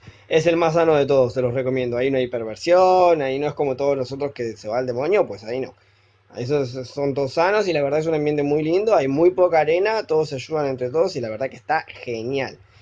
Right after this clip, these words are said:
Manito arriba por ese grupo, la verdad que se formó y se hizo muy bien, de hecho fue el primero que se formó, ¿no? Por, hay gente que está hace mucho tiempo ahí y bueno.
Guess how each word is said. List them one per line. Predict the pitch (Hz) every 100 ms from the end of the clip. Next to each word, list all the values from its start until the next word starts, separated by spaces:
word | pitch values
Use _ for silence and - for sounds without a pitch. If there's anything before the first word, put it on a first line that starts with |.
| _ -
Manito | 127 131 156 160
arriba | 151 160 156
por | 139
ese | 135 135
grupo, | 131 147 170
la | 156
verdad | 120 117 135
que | 135 127 127 123
se | -
formó | 110 117 120 139 165
y |
se | -
hizo | 131 131
muy | 123 127 127
bien, | 151
de | 143
hecho | 123 120
fue | 131
el | 123
primero | 117 123 135 127
que |
se | 120
formó, | 120 131 147 180
¿no? | 160 277 240
Por, | 127 - _ _ _ _ -
hay | 120
gente | 131 123 123
que |
está | 120 127
hace | 120
mucho | 123 123 127
tiempo | 135 135 139
ahí | 151 208 165 127 127
y |
bueno. | 120 117